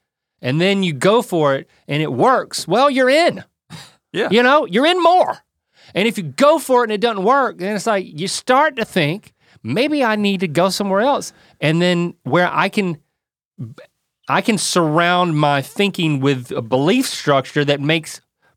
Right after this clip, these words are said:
Speaker 1: me feel okay with what I'm not doing. I don't know, it just seems, it's, I don't know. I, I always tend to go back to this, we all believe what we wanna believe. I know I believe what I wanna believe. I know that about me.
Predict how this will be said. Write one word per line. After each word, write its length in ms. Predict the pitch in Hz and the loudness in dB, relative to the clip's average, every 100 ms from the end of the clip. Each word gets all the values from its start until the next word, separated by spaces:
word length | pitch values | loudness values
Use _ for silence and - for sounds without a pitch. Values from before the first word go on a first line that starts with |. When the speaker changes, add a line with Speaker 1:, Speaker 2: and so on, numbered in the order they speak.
| _ _ | _ _
Speaker 1:
me 300 | 120 175 359 | -2 2 2
feel 260 | 349 214 202 | 2 0 2
okay 540 | 202 202 277 320 - _ _ _ _ _ | 2 0 0 0 -6 _ _ _ _ _
with 120 | 147 165 | -2 2
what 180 | 208 | 2
I'm 220 | 208 175 175 | 2 0 0
not 260 | 247 208 | 0 0
doing. 380 | 147 247 269 - _ _ _ _ _ _ _ _ _ _ - - _ _ _ | -2 -2 -4 -10 _ _ _ _ _ _ _ _ _ _ -20 -20 _ _ _
I 120 | - | -10
don't 120 | 214 254 | -8 -4
know, 140 | 269 | -4
it 100 | 123 | -4
just 200 | 160 - | -6 -6
seems, 460 | - 247 226 156 - - | -2 0 0 -4 -10 -14
it's, 200 | 147 - - - | -12 -10 -8 -2
I 120 | 165 | 0
don't 160 | 185 | 2
know. 180 | 175 123 | 4 4
I, 200 | 107 143 | 2 0
I 180 | 139 147 | 0 -2
always 280 | 214 240 - | 0 -2 -2
tend 200 | 202 180 | -2 0
to 40 | |
go 100 | 165 | 2
back 200 | 147 143 | 2 0
to 60 | 143 | -2
this, 240 | 123 120 | -4 -6
we 180 | 131 131 | -8 -8
all 220 | 170 220 | -4 -4
believe 320 | 151 156 170 135 | -2 -2 -2 0
what 80 | |
we 60 | 135 | 0
wanna 180 | 139 107 | 0 0
believe. 300 | 127 143 - 208 | 0 0 -2 -4
I 160 | 247 | -2
know 340 | 185 220 254 226 | 0 2 4 2
I 160 | 156 | 0
believe 320 | 143 143 135 | -4 -4 -4
what 80 | 120 | -4
I 80 | 110 | -6
wanna 240 | 107 104 | -6 -8
believe. 340 | 95 107 107 - _ _ _ _ _ _ | -10 -16 -18 -20 _ _ _ _ _ _
I 140 | 214 | -4
know 260 | 233 175 247 | -2 2 4
that 120 | 185 139 | 4 2
about 260 | 127 110 | 0 -2
me. 340 | 117 143 92 | -4 -6 -8